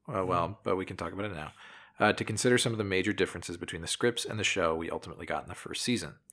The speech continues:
Speaker 1: Uh, the first one here, Ambassador Delenn was originally gonna be male, which is interesting. Um,
Speaker 2: <laughs> Especially considering her turn this season.
Speaker 1: <laughs>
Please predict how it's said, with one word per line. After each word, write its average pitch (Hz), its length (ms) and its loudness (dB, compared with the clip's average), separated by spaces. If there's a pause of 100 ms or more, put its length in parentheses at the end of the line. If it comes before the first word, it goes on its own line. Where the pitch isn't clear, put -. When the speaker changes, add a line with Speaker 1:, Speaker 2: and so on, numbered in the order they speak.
(500)
Speaker 1:
Uh, 90 220 4
the 90 80 0
first 151 240 8
one 151 100 6
here, 135 140 4
Ambassador 107 540 2
Delenn 104 420 0
was 95 380 0
originally 107 340 0
gonna 92 140 0
be 87 100 -4
male, 90 480 0 (640)
which - 120 -14
is - 120 -14
interesting. 117 520 -2 (440)
Um, 104 480 4 (160)
Speaker 2:
<laughs> 131 240 -2
Especially 156 360 6
considering 131 500 8
her 123 240 6 (160)
turn 117 320 4
this 113 100 -2
season. 110 340 -10 (1160)
Speaker 1:
<laughs> 120 160 8